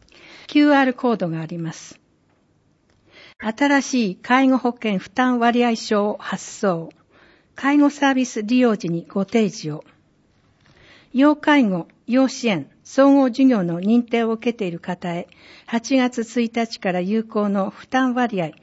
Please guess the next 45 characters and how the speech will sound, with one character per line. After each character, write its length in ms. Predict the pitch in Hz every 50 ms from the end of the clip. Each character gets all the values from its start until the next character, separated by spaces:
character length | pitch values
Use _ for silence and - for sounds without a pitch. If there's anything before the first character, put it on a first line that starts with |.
| _ _ _ -
一 260 | - 202 - - 233
割 200 | 233 220 208 208
か 120 | - - 180
ら 80 | 175
三 300 | - - - 226 220 202
割 240 | 175 165 147 147 - - _ _ -
が 180 | 220 202 202 - - - _ _
記 80 | - -
載 240 | - - 226 226 220
さ 200 | 220 - 226 214
れ 120 | 208 208
た 260 | 208 - 208 190 - - _ - _ _ _ _
介 260 | - 254 269 285 294
護 140 | 285 285 254
保 140 | 269 254
険 320 | 247 - - 196 175 165 170
負 140 | - - -
担 220 | - 269 269 254
割 260 | 247 247 247 247 247
合 120 | 247 240 226
証 280 | - - 240 220 220
を 180 | 214 220 233 233 - - - _ _
七 300 | - - - - - 285
月 300 | 277 262 262 262 - 247
十 240 | - - 254 247 240
日 160 | 240 - 247
に 80 | 233 214
発 240 | - - 196 - -
送 180 | - 202 185
し 200 | 180 - - -
ま 140 | 175 165 165
す。 260 | - - - - - _ _ _ _ _ _ _ _ _ _ _ _
介 180 | - - 285 294
護 120 | 294 294
サ 220 | 285 294 - 294 277
ー 20 |
ビ 120 | 226 190 180
ス 180 | - - 190
を 80 | 180 175
利 160 | 175 190 202
用 140 | 220 226 233
す 180 | 214 - -
る 100 | 214 220
際 300 | 214 - - 220 214 185
は、 180 | 175 180 170 -